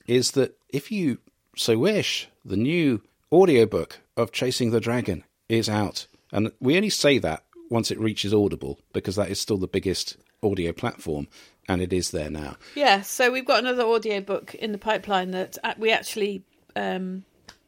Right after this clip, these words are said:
Speaker 2: put out on the pla-, various platforms before this one, but it's not there yet. So, yeah, Chasing a Dragon, as
Speaker 1: So
Speaker 2: you
Speaker 1: we'll have
Speaker 2: say.
Speaker 1: to chase that up,
Speaker 2: Yeah.
Speaker 1: uh, which is rendered,
Speaker 2: Rendered
Speaker 1: uh,
Speaker 2: and capable
Speaker 1: by
Speaker 2: by
Speaker 1: A B
Speaker 2: A B Morgan.
Speaker 1: Morgan, yeah.
Speaker 2: So that should be up there, but it isn't.
Speaker 1: But Mark Whiteman's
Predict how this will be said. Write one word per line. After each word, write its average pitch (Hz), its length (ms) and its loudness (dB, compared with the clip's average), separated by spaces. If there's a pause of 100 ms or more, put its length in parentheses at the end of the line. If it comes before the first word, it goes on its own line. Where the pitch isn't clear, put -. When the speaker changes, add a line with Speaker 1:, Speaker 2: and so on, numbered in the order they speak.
Speaker 2:
put 262 200 -4
out 208 320 0 (100)
on 196 300 -6
the 185 80 -8
pla-, - 320 -4
various 208 380 2
platforms 208 600 -4
before 381 440 6
this 233 260 0
one, 247 240 6
but 269 100 2
it's 285 160 -2
not 302 160 0
there 247 200 6
yet. 190 300 0
So, 208 240 2 (360)
yeah, 180 240 2 (140)
Chasing 220 320 -6
a 208 40 -6
Dragon, 190 420 -8
as - 120 -10
Speaker 1:
So 101 100 2
Speaker 2:
you 95 80 2
Speaker 1:
we'll 107 120 4
have 120 100 2
Speaker 2:
say. - 60 -4
Speaker 1:
to 101 60 -4
chase - 280 0
that 101 160 4
up, 98 300 2
Speaker 2:
Yeah. 85 400 0
Speaker 1:
uh, 76 80 -4
which 76 180 -6
is 82 120 -6
rendered, 85 380 0 (240)
Speaker 2:
Rendered 214 320 -4
Speaker 1:
uh, 196 40 -4
Speaker 2:
and 196 80 -8
capable 190 380 -6
Speaker 1:
by 180 80 -4
Speaker 2:
by 180 160 -2
Speaker 1:
A 175 60 -2
B - 60 -4
Speaker 2:
A 190 120 0
B 196 60 -4
Morgan. 196 380 -2 (120)
Speaker 1:
Morgan, - 80 -8
yeah. 190 200 2
Speaker 2:
So 185 80 0
that - 220 0
should 277 340 -2
be 175 160 -2
up - 100 -6
there, 170 140 -4
but 185 160 -6
it - 100 -8
isn't. 196 180 -2
Speaker 1:
But 110 100 6
Mark 123 220 6
Whiteman's 104 680 2